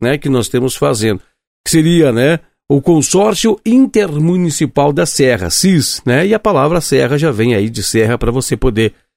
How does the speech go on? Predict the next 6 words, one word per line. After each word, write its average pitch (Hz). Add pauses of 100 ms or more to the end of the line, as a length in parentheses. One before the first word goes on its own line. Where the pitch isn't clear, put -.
(220)
entender. 117
Então 123
seria 135
o 120
Consórcio 175
Intermunicipal 160